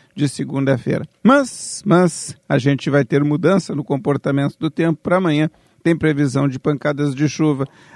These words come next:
Apesar dessa temperatura baixa agora cedo, da quanti-, desta quantidade grande de massa de ar seco, a expectativa é que entre umidade à tarde,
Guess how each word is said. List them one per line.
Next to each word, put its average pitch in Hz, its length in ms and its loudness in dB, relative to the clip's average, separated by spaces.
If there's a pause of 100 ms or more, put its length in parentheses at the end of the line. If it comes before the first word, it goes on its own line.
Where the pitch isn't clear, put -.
Apesar 147 640 4
dessa 135 400 0
temperatura 135 680 0
baixa 131 440 2
agora 123 340 0
cedo, 196 340 0
da 147 200 -4
quanti-, 147 280 -6
desta 139 320 -4
quantidade 131 460 -2
grande 135 640 0
de 120 260 -2
massa 131 440 0
de 123 160 0
ar 127 100 0
seco, - 340 -2 (380)
a 165 80 4
expectativa 175 640 -4
é 160 60 -4
que - 140 -8
entre 147 280 -2
umidade 135 600 0 (240)
à 139 120 -2
tarde, 180 440 -2